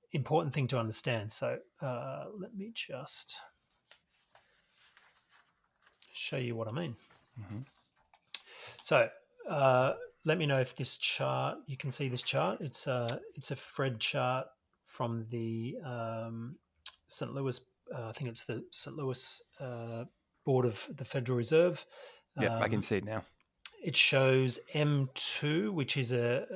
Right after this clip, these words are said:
Speaker 1: a, I guess, a basic, uh, money supply aggregate.
Speaker 2: Mm-hmm.
Speaker 1: Uh, and then, and that's in the green. And then it shows, uh, different types of, uh, it's called personal consumption expenditures, but they're different types of inflationary,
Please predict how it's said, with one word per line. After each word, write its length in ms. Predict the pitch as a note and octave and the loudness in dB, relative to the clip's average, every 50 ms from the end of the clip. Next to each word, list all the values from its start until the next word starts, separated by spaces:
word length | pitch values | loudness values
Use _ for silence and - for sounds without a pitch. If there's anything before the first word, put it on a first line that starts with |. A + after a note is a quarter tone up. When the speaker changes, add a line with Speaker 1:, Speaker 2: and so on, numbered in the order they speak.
| G3 - - | -10 -8 -6
Speaker 1:
a, 260 | D#3+ C3+ C#3 - - | -6 -4 -4 -4 -6
I 60 | B2 B2 | -8 -6
guess, 200 | B2 B2+ - - | -4 -4 -4 -4
a 40 | B2+ | -4
basic, 580 | - - B2+ C3 B2 - - D3 B2 - - - - | 0 2 2 2 2 2 0 -2 -4 -4 -8 -12 -8
uh, 380 | - C3 B2 A#2 A#2 A2+ A#2+ C#3+ | -4 -4 -2 0 0 -2 -2 -2
money 280 | D#3+ B2+ B2+ C#3 D3 C3+ | -2 0 2 4 4 4
supply 440 | - - C3+ - - C#3 C#3 C3 C3 | 2 0 -4 -2 0 0 2 2 2
aggregate. 500 | C3+ C#3 C3+ C#3+ C#3 C3 C#3 C#3 - - - - - - - - - _ _ C3+ | 2 2 2 0 0 2 2 2 0 -2 -8 -20 -20 -20 -20 -20 -20 _ _ -8
Speaker 2:
Mm-hmm. 120 | A2 A2 | -4 -2
Speaker 1:
Uh, 160 | A#2 A2+ B2 - | -2 -2 -2 -4
and 240 | G3 C#3 B2+ B2 A#2 | -4 -2 -2 -2 -2
then, 420 | B2 C3+ C3+ C#3 C#3 C3+ C3+ C#3+ G3+ - | 0 2 4 4 4 4 2 0 0 -2
and 100 | C3+ B2 | 2 2
that's 200 | B2 A#2+ - C#3+ | 2 2 2 0
in 80 | B2+ | 2
the 100 | A#2+ A#2+ | 2 0
green. 460 | A2 - C3+ C#3 D3 D#3 D3+ D3+ D3+ F#3 | 0 2 2 4 6 6 6 6 4 4
And 200 | - D3 C3+ B2+ | 2 0 0 0
then 100 | B2 C3 | 0 0
it 120 | F3+ E3 | 0 0
shows, 580 | - - - B2 A#2 A#2 A2+ A2+ A2 A#2 - - - | -2 0 0 0 0 2 0 0 -2 -2 -4 -6 -8
uh, 220 | D#3 C3+ A2+ A2 G#2+ G#2+ _ _ | -6 -6 -4 -6 -6 -10 _ _
different 500 | - C3+ B2+ - - - B2+ B2 D3 - _ _ - - - _ _ | -4 -4 -4 -4 -4 -2 -2 -2 -4 -8 _ _ -20 -20 -20 _ _
types 560 | - - - - B2 A2+ A2+ - - - - - - | -6 -6 -2 0 0 0 0 -2 -2 -6 -6 -6 -4
of, 360 | D3 B2 A#2+ A#2+ A#2 A2 - G#4 E4+ A3+ D3+ | -2 0 0 0 -2 -4 -8 -12 -10 -8 -6
uh, 320 | B2+ A#2+ A#2 A#2 A#2 B2 - - _ _ _ _ - - - | -6 -4 -4 -6 -6 -8 -10 -12 _ _ _ _ -20 -20 -10
it's 100 | _ - | _ 2
called 220 | - - E3+ B2 - | 8 8 8 8 8
personal 360 | - C#3 B2+ - - C3+ A#2 | 6 6 6 6 4 2 2
consumption 480 | - - A#2+ - C3+ B2 A#2 - B2+ | 0 -2 0 2 2 2 0 -2 -4
expenditures, 500 | A2+ G#2+ - - C3 A#2+ A2+ - - B2 | -4 -6 -2 0 0 0 0 -2 -4 -8
but 100 | - C3+ | -8 -2
they're 80 | C3+ D#3+ | -2 0
different 340 | C3+ - D#3+ - C#3+ B2 - | 2 2 2 2 0 -4 0
types 280 | - B2+ A2+ G#2 - - | 0 0 0 0 -2 -4
of 60 | A2+ | -4
inflationary, 760 | G#2+ G#2 - - A#2 A2 G#2+ - C3 A#2+ A2+ A2 G#2+ G#2+ G#2 | -6 -6 -2 -2 -2 0 0 0 0 0 0 0 0 -2 -4